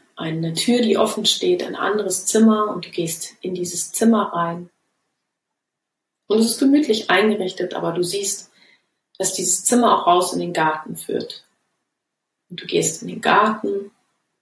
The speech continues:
Und in diesem Garten sind viele Sitzgelegenheiten und auch eine Hängematte. Und da ist Natur, da ist es grün.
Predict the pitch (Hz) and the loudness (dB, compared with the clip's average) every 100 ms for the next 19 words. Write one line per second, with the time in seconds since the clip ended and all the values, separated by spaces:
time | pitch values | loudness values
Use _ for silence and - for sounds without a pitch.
0 | _ _ _ _ _ _ _ _ _ _ | _ _ _ _ _ _ _ _ _ _
1 | _ _ _ _ _ _ - - 262 233 | _ _ _ _ _ _ -6 2 2 4
2 | 208 190 196 208 190 185 175 175 - - | 2 4 4 4 0 -4 -4 -6 -12 0
3 | 254 233 208 196 196 - - 240 233 - | 4 4 4 2 -4 -10 0 2 2 0
4 | 196 180 185 175 170 170 170 165 - - | -2 0 0 0 -6 -6 -6 -6 -8 -8
5 | 170 - _ _ _ _ _ _ 165 - | -8 -12 _ _ _ _ _ _ -20 -8
6 | 170 170 170 160 220 226 196 180 180 - | -6 -6 -8 0 4 4 4 -2 -4 -8
7 | - - _ _ _ _ _ _ _ _ | -12 -14 _ _ _ _ _ _ _ _
8 | _ _ _ _ _ _ _ _ _ _ | _ _ _ _ _ _ _ _ _ _
9 | - 156 160 170 165 - 262 240 208 196 | 0 2 2 -2 -2 4 6 8 6 2
10 | 196 - - 190 196 196 | -2 -4 0 2 4 2